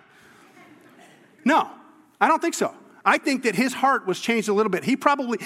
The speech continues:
maybe, if he's like me, he was biting his tongue and he's like, "I don't want all these people to think that I'm," uh, but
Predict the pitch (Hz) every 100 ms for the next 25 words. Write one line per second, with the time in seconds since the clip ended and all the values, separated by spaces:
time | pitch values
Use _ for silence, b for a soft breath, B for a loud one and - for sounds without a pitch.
0 | B 185 277 202 196 226 B 190 214 196
1 | 226 226 247 214 B 240 294 185 165 220
2 | 240 233 - 214 226 202 196 208 196 190
3 | 196 190 185 180 - 190 175 196 180 175
4 | 175 170 165 185 185 B B - 190